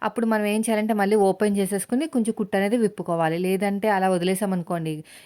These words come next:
ఎక్స్ట్రా క్లాత్ వచ్చింది కదా కట్ చేసేద్దాం అనుకుంటే ముడతలు వస్తాయన్నమాట. So నేను అడ్జస్ట్ చేసి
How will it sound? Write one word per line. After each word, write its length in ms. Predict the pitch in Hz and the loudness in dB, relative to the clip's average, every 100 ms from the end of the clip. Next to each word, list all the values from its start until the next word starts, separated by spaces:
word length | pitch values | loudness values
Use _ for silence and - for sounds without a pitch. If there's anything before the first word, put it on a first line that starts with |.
| - | -6
ఎక్స్ట్రా 320 | 180 190 - 208 202 | -2 -2 -2 -2 0
క్లాత్ 240 | 185 185 | 0 0
వచ్చింది 260 | 190 - 185 180 | -2 -2 -2 -2
కదా 180 | 190 277 285 - - | -2 -2 -4 -10 -8
కట్ 160 | 208 185 | -8 -4
చేసేద్దాం 460 | 196 185 190 170 185 | -4 -2 -2 0 -2
అనుకుంటే 360 | 175 165 185 269 | -2 -4 -2 0
ముడతలు 280 | 247 196 202 | 2 2 0
వస్తాయన్నమాట. 520 | 185 180 160 151 147 190 269 359 | 0 -2 -4 -4 -6 -4 -2 -2
So 60 | 220 196 | -4 -2
నేను 140 | 190 180 | -2 -2
అడ్జస్ట్ 240 | 175 196 | -4 -2
చేసి 160 | 208 208 | -4 -2